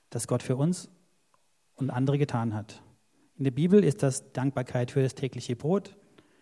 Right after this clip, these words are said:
für Regen, für Land, für Familie. Aber auch Dank für das, was Jesus für uns getan hat. Es könnte Ehrfurcht und Staunen sein.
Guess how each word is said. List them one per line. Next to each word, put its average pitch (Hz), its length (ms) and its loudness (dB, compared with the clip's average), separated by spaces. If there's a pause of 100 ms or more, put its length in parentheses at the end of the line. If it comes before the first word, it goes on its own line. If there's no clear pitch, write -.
(140)
für 113 260 -6
Regen, 143 320 0
für - 160 -4
Land, 120 360 -4
für - 180 -8
Familie. 117 540 -6 (1000)
Aber 185 280 0
auch 185 120 2
Dank 147 220 0
für 147 100 0
das, - 460 -4 (600)
was 131 200 2
Jesus 135 340 4
für 123 140 -4
uns 123 160 -4
getan 113 420 -6
hat. 107 260 -10 (3250)
Es - 140 -16
könnte 147 460 6 (360)
Ehrfurcht 147 580 4
und 135 140 0
Staunen 156 420 4
sein. 110 480 -4